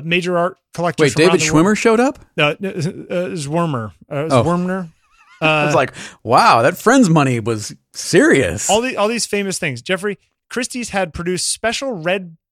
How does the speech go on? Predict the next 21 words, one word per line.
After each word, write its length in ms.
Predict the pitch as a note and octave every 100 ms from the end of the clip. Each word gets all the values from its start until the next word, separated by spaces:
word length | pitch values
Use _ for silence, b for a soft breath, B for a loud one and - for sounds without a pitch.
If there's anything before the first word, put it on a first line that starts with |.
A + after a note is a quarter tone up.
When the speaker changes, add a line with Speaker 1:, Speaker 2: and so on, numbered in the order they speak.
| _ -
Speaker 1:
paddles 600 | E3+ D#3+ B2 G2 - -
for 100 | D#3+
bidding 400 | C3+ D#3+ D#3+ D3+
on 140 | E3 C#3+
the 100 | C3+
Leonardo, 720 | C3+ C3 B2 A#2+ A2 F#2+ - _ _ _ _ -
and 140 | D3+
many 200 | E3 A3
of 80 | G#3
Speaker 2:
Ugh. 40 |
Speaker 1:
its 80 | G3+
specialists 520 | - F3+ D#3+ F3 D#3+ -
taking 260 | E3 D3+
bids 220 | C#3 D3+ D3+
on 100 | D3
the 80 |
phone 340 | B2+ D3+ C#3 B2+
wore 100 | C3 D#3
elegant 440 | C3 C3 B2+ A2
black. 480 | C3 C3 G2 - _ _ -
Now, 260 | E3+ A#2+